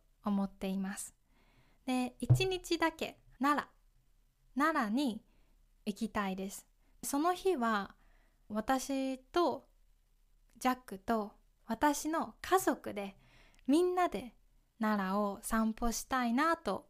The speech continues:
思っています。多分ね、私の家族もジャックもめっちゃ緊張してると思います。うん、その時は私の大学を散歩してから、二月堂っ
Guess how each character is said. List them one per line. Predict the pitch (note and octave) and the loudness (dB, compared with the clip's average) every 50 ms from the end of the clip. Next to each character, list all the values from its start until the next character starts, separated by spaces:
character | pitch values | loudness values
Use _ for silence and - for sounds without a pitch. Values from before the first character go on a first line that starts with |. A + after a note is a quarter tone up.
| - - | -10 -4
思 | G3+ G3 G3+ G3 | -2 0 0 0
っ | F#3+ F#3+ | -2 -4
て | - F#3+ | -6 -6
い | F#3 F#3 | -4 -2
ま | F#3 F#3 F#3 G3 G3+ | -2 -2 -2 -2 -2
す。 | - - - - - - - - - - - - - | -4 -6 -8 -14 -20 -20 -20 -20 -20 -20 -20 -20 -8
多 | - A#3+ A#3 | -2 0 2
分 | G#3 G3+ G3 F#3+ | 4 4 4 4
ね、 | G3 G3 | 4 0
私 | G3 G3+ - B3+ C4 B3 C#4 | -2 2 2 2 2 4 2
の | C4+ C4 B3+ | 2 2 0
家 | B3+ - C#4+ | 2 2 2
族 | B3 A#3+ A3 - - G3 | 2 2 0 -2 -4 -4
も | F#3+ F#3+ G3 G3+ - - - _ _ _ _ _ | -2 -2 -2 -2 -6 -12 -20 _ _ _ _ _
ジ | - A#3+ | -2 -2
ャ | A3+ | -2
ッ | |
ク | A3+ - - G3+ | -2 -4 -6 -6
も | F#3 G3 A#3 - _ | -6 -6 -8 -10 _
め | - A3 | -2 -2
っ | A3+ - - - | -2 -2 -6 -4
ち | - C#4+ | -2 -2
ゃ | |
緊 | C4 C4 - - C4 B3+ B3 | -2 -2 2 2 4 4 4
張 | A#3+ - C4 A#3+ A#3 A#3+ B3 - - C#4 - | 2 2 0 0 2 0 0 0 0 -4 -4
し | - - - | -6 -8 -4
て | - C#4 B3+ | 0 2 4
る | A#3 A#3+ A#3 | 4 2 2
と | A#3 A3 G3 | 0 -2 -2
思 | F#3+ F#3+ F#3+ | -2 -2 -2
い | F#3+ | 0
ま | F#3 F#3+ G#3+ A#3+ | 0 2 2 2
す。 | G#3+ - - - - - - - - - - - - - - - _ - | 0 -2 -6 -12 -20 -20 -20 -20 -20 -20 -20 -20 -20 -20 -20 -12 _ 2
う | A#3+ | 2
ん、 | A#3 A3 G#3 G3+ G#3 - - | 2 2 2 -2 -6 -10 -6
そ | - - | -2 2
の | A#3 A#3 A#3+ A#3+ | 4 4 4 4
時 | C4 C4 B3+ - G#3 | 2 -2 -2 -4 -6
は | F#3+ F#3 F#3+ - - - - _ _ _ _ | -8 -8 -12 -16 -20 -20 -20 _ _ _ _
私 | A3 G#3 - B3 B3 C4+ | -6 -2 0 0 2 2
の | C4 B3+ B3 | 0 0 0
大 | A3 A3+ A3+ A#3+ B3 | 0 0 -2 0 0
学 | B3 B3+ B3+ B3+ - C4 | -2 -4 -4 -4 -4 -2
を | B3+ B3+ B3 | -2 -2 -4
散 | B3 - A#3 A#3 A#3 A#3+ | -4 -2 0 0 0 0
歩 | A#3 - B3+ B3+ | 0 0 0 0
し | A#3+ - - | 0 -4 -8
て | - - C#4 C4+ | -4 -4 -4 -4
か | C4+ - B3 B3 B3+ | -4 -4 -6 -4 -2
ら、 | D4 D#4+ D#4+ C#4 A3+ A3 C4 - _ _ _ _ _ _ _ _ _ _ _ _ _ _ _ _ _ | -2 -2 -2 -2 -2 -4 -6 -12 _ _ _ _ _ _ _ _ _ _ _ _ _ _ _ _ _
二 | A3+ A#3 B3 A#3+ | 4 4 4 4
月 | - E4+ F4 F4 F4 - - E4+ D#4+ | 4 4 2 2 2 0 0 0 2
堂 | C#4+ D#4+ D#4+ D#4 D#4 | 4 2 2 2 0
っ | D#4 | -2